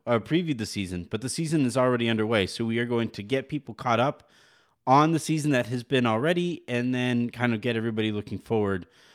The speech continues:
um, for those who are interested in the W, which is a growing, a, a very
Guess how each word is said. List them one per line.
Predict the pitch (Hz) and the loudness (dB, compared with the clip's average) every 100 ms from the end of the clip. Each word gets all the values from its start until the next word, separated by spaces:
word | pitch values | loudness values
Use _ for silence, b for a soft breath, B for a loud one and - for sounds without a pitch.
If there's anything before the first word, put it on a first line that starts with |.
| b - | b -6
um, | 101 | -4
for | - 117 | 0 2
those | 113 | 2
who | 131 117 | 2 2
are | |
interested | 104 - - 113 | 2 -2 -4 -2
in | 110 | 0
the | 104 | 0
W, | 101 170 151 120 | 0 2 4 4
which | 120 123 - | 6 4 4
is | 156 139 | 0 0
a | 151 143 | -2 -2
growing, | 120 131 156 160 147 | 0 4 6 6 4
a, | 139 | 2
a | 135 131 131 | 4 4 2
very | 113 123 147 147 139 | 2 0 0 0 0